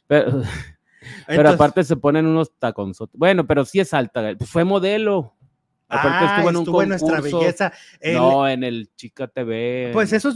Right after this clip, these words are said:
Speaker 2: esos concursos tienen de que uno sesenta y siete para arriba.
Speaker 1: Antes era más, ahorita ya son más democráticos, ya pueden
Speaker 2: Ajá.
Speaker 1: entrar chaparritas.
Speaker 2: Oye, sí te he contado, ya lo conté una vez, pero lo voy a volver a contar,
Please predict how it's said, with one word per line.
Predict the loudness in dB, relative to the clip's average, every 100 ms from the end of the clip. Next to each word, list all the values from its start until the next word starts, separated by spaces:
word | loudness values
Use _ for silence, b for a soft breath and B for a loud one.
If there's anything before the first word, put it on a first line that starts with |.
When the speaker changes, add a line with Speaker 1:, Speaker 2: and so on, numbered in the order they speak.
| -2
Speaker 2:
esos | -2 -2 -4
concursos | -4 -4 -6 -2
tienen | 0 0 -2
de | -2
que | -2
uno | -2 -2
sesenta | -4 -8 -6
y | -6
siete | -4 -4
para | -4 -4 -4
arriba. | -4 -4 -2
Speaker 1:
Antes | -2 -2 0
era | -2 -2
más, | -2 -4 -6 -18 -10
ahorita | -8 -6 -4
ya | -4 -4
son | -8 -10
más | -10
democráticos, | -14 -14 -14 -14 -16 -16 -6
ya | -4 -4
pueden | -6 -6
Speaker 2:
Ajá. |
Speaker 1:
entrar | -4 -6 -10
chaparritas. | -16 -16 -12 -8 -6
Speaker 2:
Oye, | -4 -4
sí | -6 0
te | 2
he |
contado, | 4 4 4 2
ya | 2 0
lo | 2
conté | -2 -2
una | -2 -2
vez, | -4
pero | -10 -4
lo |
voy | -2
a |
volver | 0 -2
a | -4
contar, | -6 -10 -12